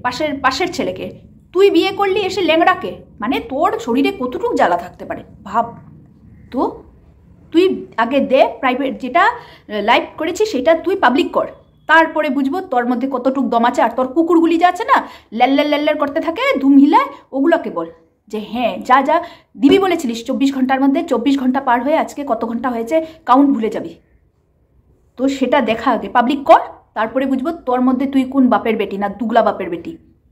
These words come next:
তো বন্ধুরা, আজকে এখানেই শেষ করছি। অনেক অনেক ধন্যবাদ আমাকে দেখার জন্য। আর প্লিজ তোমরা ওর এখানে গিয়ে কমেন্টস করো, দে-, লেখো যে লাইভটা যাতে পাবলিক করে।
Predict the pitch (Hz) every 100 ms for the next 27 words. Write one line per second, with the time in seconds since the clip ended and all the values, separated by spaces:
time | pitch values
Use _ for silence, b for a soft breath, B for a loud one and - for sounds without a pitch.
0 | _ _ _ _ - 208 247 277 349 -
1 | - 254 269 285 277 269 294 349 359 269
2 | 285 277 262 254 285 - - 220 254 277
3 | 285 277 320 359 B B 220 - 392 403
4 | - 277 262 - - - 349 320 269 254
5 | 320 392 240 294 330 - 339 480 - _
6 | 226 247 233 269 - 208 208 226 226 b
7 | b b b _ - 240 269 339 440 -
8 | - _ - 226 381 508 233 202 220 -
9 | 151